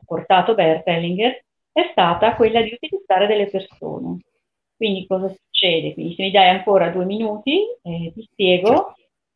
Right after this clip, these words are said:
Speaker 1: ti posso fare ven-, anche una,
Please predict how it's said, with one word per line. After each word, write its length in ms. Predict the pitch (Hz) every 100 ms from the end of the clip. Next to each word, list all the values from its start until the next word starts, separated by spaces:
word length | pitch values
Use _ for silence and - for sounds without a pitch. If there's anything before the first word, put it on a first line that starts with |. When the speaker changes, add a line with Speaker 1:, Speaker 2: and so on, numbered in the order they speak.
| _ _
Speaker 1:
ti 140 | - 262
posso 480 | 170 185 - 220 214
fare 320 | 190 175 175
ven-, 220 | 185 185 -
anche 380 | 170 180 214
una, 720 | 185 175 175 170 170 175 170